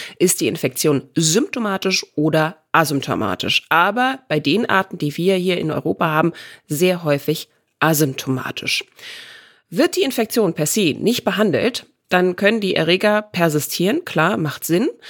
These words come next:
können sich natürlich auch auf die inneren Geschlechtsorgane ausbreiten, also von Schleimhäuten aufsteigen und sind dann ein Auslöserfaktor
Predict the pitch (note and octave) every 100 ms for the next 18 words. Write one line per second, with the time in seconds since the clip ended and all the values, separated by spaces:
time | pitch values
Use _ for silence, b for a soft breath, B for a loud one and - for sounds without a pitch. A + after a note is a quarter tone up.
0 | B B - F3+ F3+ F3+ E3 - F3 -
1 | - G3+ - - - - C4+ E4 B3+ E3+
2 | C#3 - C3+ - - C#3 C#3 C#3 C#3+ -
3 | F3 A#3+ - A3+ G#3+ - G#3 C#3+ D3 -
4 | C#3+ D3 - D#3+ D#3+ G3 E3 D3 - D3
5 | B B B - G#3 D#4 - - - -
6 | - E3 A#3 C#4+ D#4 D4 G3 G3 G3 G3
7 | - - F3 G3 C4 B3+ - G3 G3 -
8 | E3 G#3 - F#3 F3+ F3 E3 - F#3 F3+